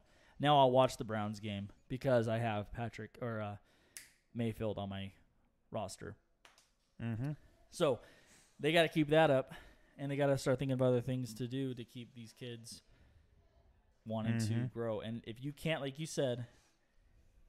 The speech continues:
Speaker 1: have that attachment, that, that, that, that youth attachment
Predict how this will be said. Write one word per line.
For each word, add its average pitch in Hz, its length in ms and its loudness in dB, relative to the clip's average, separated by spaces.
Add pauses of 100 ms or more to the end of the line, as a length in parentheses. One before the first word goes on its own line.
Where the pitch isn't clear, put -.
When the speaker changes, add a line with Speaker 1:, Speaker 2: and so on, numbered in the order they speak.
(260)
Speaker 1:
have 139 340 2
that 127 200 4
attachment, 139 760 0
that, 113 300 -6
that, 113 180 -8 (240)
that, 110 240 -8 (440)
that 117 160 -4
youth 139 380 2
attachment 131 840 -4